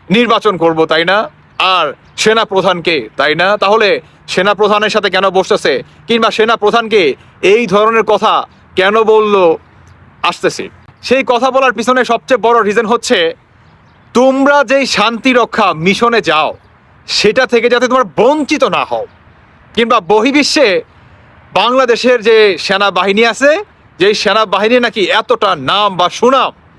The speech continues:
তোমরা অর্জন করছো, এগুলা যাতে হাতছাড়া না হয়ে যায়। কিংবা এই যে, যে জাতিসংঘ শান্তিরক্ষা মিশন, এই মিশন থেকে যাতে অন্য কোনো দেশের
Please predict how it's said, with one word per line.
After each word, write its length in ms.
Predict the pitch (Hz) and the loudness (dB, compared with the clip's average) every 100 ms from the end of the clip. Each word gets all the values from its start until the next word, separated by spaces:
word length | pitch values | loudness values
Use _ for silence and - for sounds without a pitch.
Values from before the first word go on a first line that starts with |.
| _ - - | _ -20 -6
তোমরা 160 | 190 214 - | 0 0 2
অর্জন 500 | 202 254 240 262 247 | 2 2 2 -2 0
করছো, 600 | 196 196 - 247 160 117 - _ _ _ | 0 -2 0 0 0 -4 -12 _ _ _
এগুলা 400 | 214 262 349 349 | -2 0 2 2
যাতে 280 | 277 233 208 | 0 -2 -4
হাতছাড়া 680 | - 165 196 - - 302 | -2 -2 -2 -4 -2 -2
না 140 | 262 180 | 0 -2
হয়ে 200 | 139 131 | -2 -2
যায়। 180 | 143 98 _ _ _ _ _ _ | -4 -6 _ _ _ _ _ _
কিংবা 440 | - 285 285 202 175 _ _ _ | -4 0 0 0 -4 _ _ _
এই 240 | 226 - | 2 2
যে, 80 | 285 | 0
যে 120 | 277 | 0
জাতিসংঘ 640 | 220 214 220 269 240 233 | 0 -2 -2 -4 -2 -2
শান্তিরক্ষা 580 | 233 220 226 254 220 214 | -2 -2 -4 0 0 -2
মিশন, 460 | 175 165 - 247 139 - - - - - - | -4 -4 -2 -2 -2 -10 -20 -20 -20 -20 -6
এই 160 | 190 | -4
মিশন 360 | 202 214 262 262 | -2 -2 0 -2
থেকে 380 | 262 254 311 440 - _ - - - - | -2 0 0 0 -8 _ -20 -20 -20 -8
যাতে 420 | 165 190 226 208 185 | -4 0 2 2 2
অন্য 360 | - 254 294 311 | 0 0 2 0
কোনো 380 | 247 247 233 165 | 2 2 2 2
দেশের 440 | 180 175 262 196 | 0 0 0 0